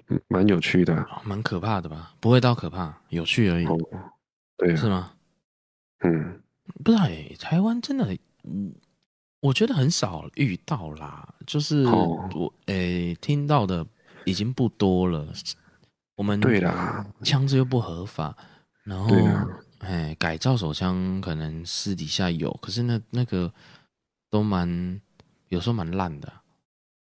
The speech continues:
Speaker 1: 对。
Speaker 2: 嗯，像这一次遇到的这种连发可以发那么多，然后顺畅的，是很少的。
Speaker 1: 对啊，他的枪很好欸。
Speaker 2: 哎，可是他好像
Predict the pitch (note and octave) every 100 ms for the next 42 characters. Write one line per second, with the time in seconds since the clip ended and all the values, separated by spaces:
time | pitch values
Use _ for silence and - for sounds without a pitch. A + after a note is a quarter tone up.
0 | _ - F#2 E2+ D#2+ G2 G2+ - - G#2
1 | F2+ D#2 - D3+ C3 A#2+ A2+ - B2 G2+
2 | G2+ F#2+ F#2+ F2 G2 G#2 G2+ D#2+ C#2 -
3 | E2 E2+ F#2 - G2+ G#2+ G#2 F2 F#2 F#2
4 | F#2+ F2+ F#2 F2 F#2+ - E2+ D2+ G#2 E2+
5 | C#2 A1 - - - _ - A2 F2+ E2+
6 | - - - - _ _ _ _ - -
7 | A#2+ G2+ F#2+ A2 G#2+ - - G#2+ G#2 F2+
8 | F2+ - E2 G#2 - _ - F2 D#2+ -
9 | C3 E3 C3+ - F2+ F#2 B2 A#2+ A2 G#2
10 | G2